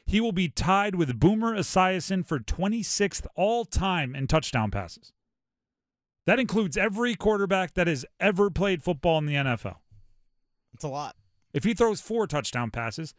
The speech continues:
Speaker 1: less likely, but within the realm of, uh, within the range of outcomes.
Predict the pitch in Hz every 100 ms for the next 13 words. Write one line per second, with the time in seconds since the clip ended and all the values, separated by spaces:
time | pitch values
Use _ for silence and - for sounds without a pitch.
0 | _ - 202 240 - 147 127 151 160 -
1 | _ - 220 214 _ - 170 165 175 151
2 | 147 143 131 113 147 123 131 131 160 180
3 | 135 147 147 139 123 113 117 - 156 185